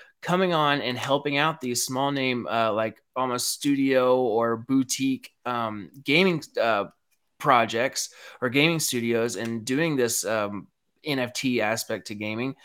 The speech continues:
And I think that we're gonna see so many cool different,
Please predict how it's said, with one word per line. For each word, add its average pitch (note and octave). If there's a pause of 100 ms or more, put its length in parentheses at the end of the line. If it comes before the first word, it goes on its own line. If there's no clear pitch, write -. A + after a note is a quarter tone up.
(540)
And C#3+
I D3+
think F3+
that D3+
we're D#3
gonna E3+
see E3
so D#3
many C#3+
cool E3
different, C3+